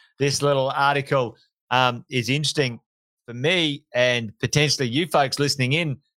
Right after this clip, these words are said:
at home right now. You know, the banks are, are taking an opportunity under the guise of, uh, let's say, covid and other things to, uh, challenge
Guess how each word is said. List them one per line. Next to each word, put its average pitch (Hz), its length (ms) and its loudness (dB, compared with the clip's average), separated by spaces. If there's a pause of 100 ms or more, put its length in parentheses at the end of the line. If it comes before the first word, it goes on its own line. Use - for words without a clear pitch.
(220)
at 120 120 2
home 143 240 2
right 131 300 -2
now. 147 400 0 (1200)
You 123 100 -10
know, 123 140 -2
the 113 160 -2
banks 147 580 -2 (240)
are, 113 480 2 (600)
are 117 260 2
taking 135 520 0
an 117 100 2
opportunity 120 880 0 (1600)
under 110 260 -6
the 92 100 -6
guise 107 440 2
of, 98 180 -2
uh, 98 200 4
let's 110 200 0
say, 101 180 2
covid 123 440 0
and 98 140 -6
other 117 300 2
things 143 460 -2 (580)
to, 160 360 0 (520)
uh, 131 440 2 (280)
challenge 160 600 0